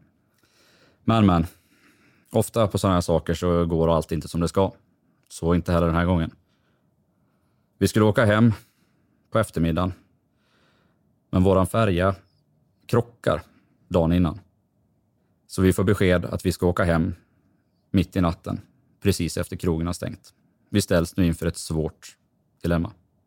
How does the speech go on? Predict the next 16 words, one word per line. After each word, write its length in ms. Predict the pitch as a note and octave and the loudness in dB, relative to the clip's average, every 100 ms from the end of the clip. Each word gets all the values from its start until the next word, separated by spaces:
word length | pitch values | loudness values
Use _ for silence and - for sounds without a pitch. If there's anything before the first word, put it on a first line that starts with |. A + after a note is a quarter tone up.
| _ _ _ _ _ _ _ _ _ _ _ _ - | _ _ _ _ _ _ _ _ _ _ _ _ -2
Vi 80 | F#2+ | 2
måste 320 | G2+ - E2+ | 2 -2 -4
hitta 240 | F2 - | -4 -2
en 60 | D#2+ | -4
chaufför 300 | E2+ D#2+ - | -2 -4 -4
till 140 | - | -4
varje 180 | E2+ D#2 | -4 -2
bil. 220 | E2 - _ _ _ _ _ _ _ _ _ _ _ _ _ - | -6 -10 _ _ _ _ _ _ _ _ _ _ _ _ _ 0
I 60 | |
vårat 320 | G#2 B2 B2 | 4 4 2
fall 300 | - F2 E2+ E2+ - _ | 0 0 0 -2 -10 _
så 160 | - G#2 | -8 -6
faller 480 | - E2+ E2+ F2 | 0 2 4 2
till 200 | F2+ - | 0 -4
slut 300 | F#2+ D#2 D2+ | -4 -4 -4
lotten 440 | E2 D#2 - D#2 | -4 -6 -4 -4